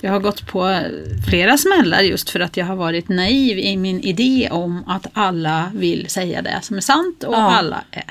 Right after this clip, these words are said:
Speaker 1: snälla.
Speaker 2: Ja,
Speaker 1: <laughs>
Speaker 2: precis.
Speaker 1: Det kanske alla är utifrån sitt perspektiv, det vet jag inte.
Speaker 2: Nej.
Speaker 1: Men, men det har ju blivit att jag har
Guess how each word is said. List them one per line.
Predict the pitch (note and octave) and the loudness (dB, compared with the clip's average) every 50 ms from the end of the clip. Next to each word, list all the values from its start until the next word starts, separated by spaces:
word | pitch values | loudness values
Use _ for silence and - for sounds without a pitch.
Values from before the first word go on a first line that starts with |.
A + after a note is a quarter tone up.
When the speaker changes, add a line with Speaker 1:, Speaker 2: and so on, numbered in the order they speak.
| - _ | -18 _
Speaker 1:
snälla. | - - - - - D#3 D3+ D#3 D#3 - - - - _ - | -12 -10 -8 -6 -4 -4 -4 -4 -6 -8 -10 -12 -14 _ -6
Speaker 2:
Ja, | - A3+ A#3 A3 F#3 F#3 A3+ A#3 | -2 2 2 4 4 4 6 6
Speaker 1:
<laughs> | - - - | 4 4 4
Speaker 2:
precis. | G#3 G#3 G3 G#3+ G#3+ A3+ A#3 - - | 0 0 0 0 0 0 0 -2 -2
Speaker 1:
Det | - F3+ | -2 -2
kanske | - F#3 E3+ E3 - | 0 0 0 2 2
alla | - A3 G3 F#3 | 2 2 2 2
är | F3+ | 0
utifrån | F3 - F3+ E3 E3+ E3+ | -2 -4 -6 -6 -4 -4
sitt | D#3+ A3+ C4 C#4 - | -2 -2 -4 -4 -4
perspektiv, | - D#4 D4 - - E3 - - D#3+ - | -6 -6 -4 -4 -6 -6 -4 -4 -4 -2
det | G3 G#3 | 0 0
vet | G#3 F3 F#3+ - - | 0 0 0 0 0
jag | C4+ F4 | 0 0
inte. | E4+ - - - - - - - - - - - | 0 -2 -2 -4 -8 -8 -10 -10 -10 -8 -4 -2
Speaker 2:
Nej. | A3+ G3 | 0 2
Speaker 1:
Men, | G3+ G3+ G3 G3 G3 - - - | 2 2 2 2 0 -4 -6 -4
men | G#3+ G#3 G3+ | -2 -2 0
det | G#3 | 0
har | G#3 G3+ | 0 0
ju | G3 | 0
blivit | G3 G#3 A#3+ B3+ B3 - | 0 0 0 0 0 -4
att | G3 - | -4 -2
jag | G3+ G3+ G3+ G3 F#3+ | 0 0 2 2 2
har | G3+ G3 F#3+ F#3 | 2 0 0 -2